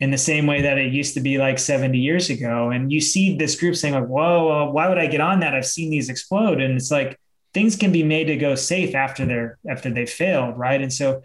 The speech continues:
how quickly can you learn? How quickly can you adapt? How quickly can you kind of go, go through this? And,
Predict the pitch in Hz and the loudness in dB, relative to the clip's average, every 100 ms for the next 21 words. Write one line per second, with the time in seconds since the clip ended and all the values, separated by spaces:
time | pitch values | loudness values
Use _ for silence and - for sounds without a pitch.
0 | _ - 170 185 196 196 175 151 160 151 | _ -6 -4 -2 0 0 0 -2 -2 -2
1 | 143 139 151 151 139 147 - - 143 127 | 0 0 0 0 0 -2 -4 -4 -4 -6
2 | 135 135 139 127 131 131 135 - 135 131 | -6 -6 -4 -4 -2 -2 -2 -4 -6 -6
3 | 147 147 135 139 135 127 131 120 123 131 | -8 -6 -8 -6 -8 -6 -6 -6 -2 0
4 | 127 123 - - - _ _ - 143 135 | 0 -4 -14 -20 -20 _ _ -4 -4 0
5 | 165 175 147 131 147 143 143 131 | 0 2 0 -2 -2 -2 -2 -4